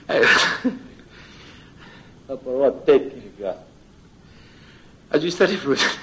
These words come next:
<laughs> Come, come spiego aggiustare? A, a, aggiustare i processi si intende.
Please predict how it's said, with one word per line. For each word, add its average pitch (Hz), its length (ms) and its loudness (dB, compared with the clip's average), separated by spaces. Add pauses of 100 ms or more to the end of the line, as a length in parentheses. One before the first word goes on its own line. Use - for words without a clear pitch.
<laughs> - 260 -2 (280)
Come, 165 200 -12 (680)
come 175 260 -12
spiego 139 400 2
aggiustare? 101 460 -2
A, 143 160 -10
a, 143 160 -8
aggiustare 180 460 -6
i - 20 2
processi 127 460 -4
si 110 100 -12
intende. 120 500 -4